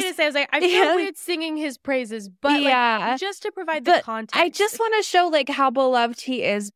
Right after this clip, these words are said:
Speaker 2: by, like, film history, because I think it's
Speaker 1: Mm-hmm.
Speaker 2: really important to realize that.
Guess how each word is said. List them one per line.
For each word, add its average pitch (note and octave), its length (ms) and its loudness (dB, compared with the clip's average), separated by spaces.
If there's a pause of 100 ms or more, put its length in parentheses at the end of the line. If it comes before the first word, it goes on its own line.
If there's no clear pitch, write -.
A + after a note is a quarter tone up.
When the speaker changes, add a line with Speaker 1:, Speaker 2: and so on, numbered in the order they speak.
(160)
Speaker 2:
by, G#3 500 2
like, G#3+ 320 -2
film G#3 300 -2
history, B3 600 -2
because B3+ 300 0
I A3 80 2
think A3+ 180 0
it's A#3 140 -2
Speaker 1:
Mm-hmm. - 120 -14
Speaker 2:
really G#3 200 2
important D#3+ 680 0 (240)
to F#3+ 440 -6
realize G3 520 0
that. C4+ 360 0